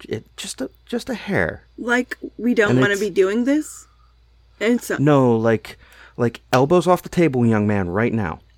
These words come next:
Speaker 2: Ah.
Speaker 1: Meanwhile, I'm older than our server. Uh,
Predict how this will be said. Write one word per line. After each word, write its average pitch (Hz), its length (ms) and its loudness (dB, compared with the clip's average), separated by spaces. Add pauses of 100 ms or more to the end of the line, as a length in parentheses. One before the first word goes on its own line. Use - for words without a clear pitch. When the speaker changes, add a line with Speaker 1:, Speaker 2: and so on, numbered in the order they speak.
Speaker 2:
Ah. 339 200 -2
Speaker 1:
Meanwhile, 110 400 0
I'm 104 180 -2
older 101 280 -2
than 101 260 -2
our 92 240 -4
server. 82 520 -6 (580)
Uh, 85 380 -2